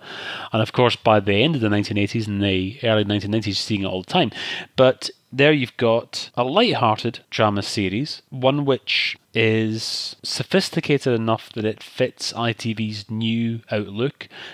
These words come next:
tries to attract the kind of people that they're trying to get to watch the channel. And at the same time,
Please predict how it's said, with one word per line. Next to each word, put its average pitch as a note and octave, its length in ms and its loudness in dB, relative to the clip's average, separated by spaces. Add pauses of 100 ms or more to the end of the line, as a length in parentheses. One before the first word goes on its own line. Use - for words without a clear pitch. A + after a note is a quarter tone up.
(140)
tries A#2 280 -2
to - 80 -8
attract A#2 400 -2
the B2 100 -4
kind A2 160 -6
of G#2 80 -6
people A2+ 280 -4
that A2 100 -10
they're G2 100 -4
trying G2+ 240 -6
to G2 140 -10
get A#2 460 -4 (200)
to - 120 -8
watch A2 280 -4
the - 60 -6
channel. A2 340 0 (460)
And C#3 100 4
at E3+ 60 4
the D#3 80 0
same D3 280 4
time, C#3 520 0